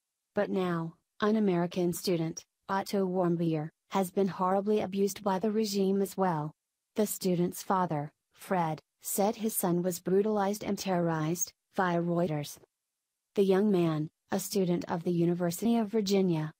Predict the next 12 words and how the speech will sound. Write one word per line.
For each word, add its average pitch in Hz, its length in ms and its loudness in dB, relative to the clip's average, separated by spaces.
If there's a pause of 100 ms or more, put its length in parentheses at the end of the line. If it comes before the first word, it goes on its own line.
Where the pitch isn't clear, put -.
(140)
was 202 160 0
sent 202 300 0
from 185 260 2
North 180 300 -2
Korea 185 360 0
to 202 180 -4
an 196 100 2
Ohio 196 640 0
hospital 190 540 -2
via 185 240 2
medical 180 460 0
evacuation. 185 920 -2